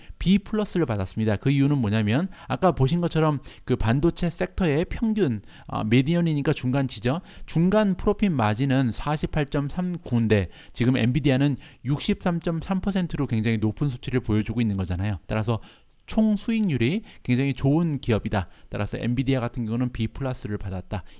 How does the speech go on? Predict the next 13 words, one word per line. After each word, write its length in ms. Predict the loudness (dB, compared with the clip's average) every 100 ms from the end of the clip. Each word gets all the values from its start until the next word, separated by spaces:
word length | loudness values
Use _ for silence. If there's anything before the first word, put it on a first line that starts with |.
| -6
이 160 | -2
점을 260 | 0 2 0
주면 320 | -2 -4 -4
될 160 | -4 -6
것 160 | -8
같습니다. 460 | -12 -10 -10 -8 -10 -14 -20 -10 2
자, 100 | 4
다음은요. 560 | 6 4 4 2 4
넷 220 | 4 4
인컴 480 | 4 0 0 -2 2
마진을 440 | 2 2 4 2 2
살펴보도록 640 | -2 0 0 0 -2 -4
하겠습니다. 540 | -6 -6 -6 -4 -6